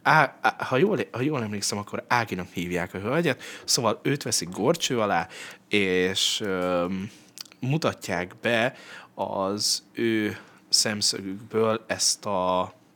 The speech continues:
Body Talk, ö, nevezetű számomra ez a body talk, ez egy definiálhatatlan dolog egyébként.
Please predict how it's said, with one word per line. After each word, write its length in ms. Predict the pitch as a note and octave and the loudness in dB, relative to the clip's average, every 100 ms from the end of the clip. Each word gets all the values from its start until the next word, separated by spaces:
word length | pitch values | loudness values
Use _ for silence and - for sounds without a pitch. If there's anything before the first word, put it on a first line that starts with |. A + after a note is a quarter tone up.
| - - | -20 -14
Body 400 | G#2+ G2+ G2+ F#2+ | -10 -6 -4 -6
Talk, 600 | - F#2+ F#2+ F#2 - - - - - - - - _ | -6 -2 0 -2 -6 -14 -16 -20 -16 -16 -18 -20 _
ö, 440 | - C2 C2 A#1+ B1+ - - G2 F#2 | -8 -6 -6 -6 -6 -8 -10 -8 -6
nevezetű 1000 | F2+ F2+ F2 F2+ - - F2 E2+ E2+ F2+ - - - - _ _ - | -6 -4 -4 -4 -10 -10 -6 -4 -6 -8 -12 -20 -20 -20 _ _ -2
számomra 500 | - C#3+ D3 E3 C3+ | 4 6 8 6 6
ez 140 | C3+ A#2+ | 6 6
a 40 | |
body 260 | A2 B2+ C3+ | 6 6 6
talk, 300 | - G#2+ G#2+ | 4 4 4
ez 100 | G#2 | -2
egy 100 | G2 - | -4 2
definiálhatatlan 1120 | F3 - G2+ E2+ D#2 - E2+ - - - F2+ | 2 4 -4 -4 -6 -10 -10 -12 -12 -14 -12
dolog 280 | E2+ D2 F2+ | -12 -10 -10
egyébként. 680 | F2 F#2+ - - A2+ B2+ | -6 -6 -6 -4 -4 -4